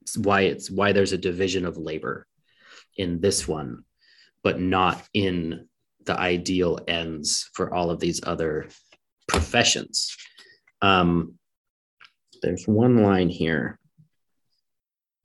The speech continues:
that I'm trying to find. Oh, here it is.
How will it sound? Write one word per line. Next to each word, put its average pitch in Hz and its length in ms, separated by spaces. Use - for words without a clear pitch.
that 92 260
I'm 87 160
trying 87 440
to 80 300
find. 73 720
Oh, 104 140
here 87 160
it 71 60
is. - 180